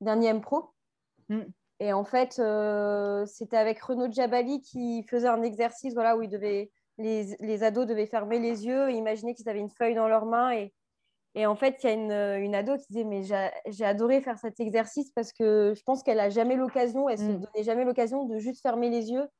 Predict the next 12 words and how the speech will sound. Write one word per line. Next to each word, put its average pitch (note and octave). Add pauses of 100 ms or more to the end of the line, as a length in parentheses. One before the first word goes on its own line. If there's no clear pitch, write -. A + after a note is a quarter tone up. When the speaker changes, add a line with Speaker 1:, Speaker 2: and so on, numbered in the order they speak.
(1200)
Speaker 1:
s'endormir, B3
je A3
veux A#3+
dire, B3+
et A3
de G#3 (320)
penser B3
à B3+
autre A#3
chose, C#4
quoi. » G3 (240)
Speaker 2:
Mm. A3